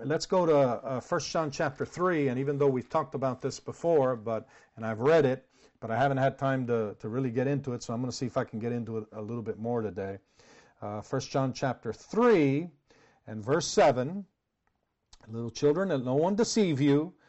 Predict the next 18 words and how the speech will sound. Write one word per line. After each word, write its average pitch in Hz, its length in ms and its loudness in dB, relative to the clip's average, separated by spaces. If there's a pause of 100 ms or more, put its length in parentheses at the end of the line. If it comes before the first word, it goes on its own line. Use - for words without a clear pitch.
(180)
He 127 160 -4
who 131 140 -2
practices 165 640 -2
righteousness 135 640 -4
is 156 240 -6
righteous 143 680 -2
just 156 300 -8
as 165 160 -6
he 226 160 2
is 302 200 0
righteousness." 107 600 -10
So 139 140 -6
don't, 262 340 0
don't 247 280 -2
let 214 160 0
anybody 190 580 0 (380)
fool 196 420 8
you 107 400 -2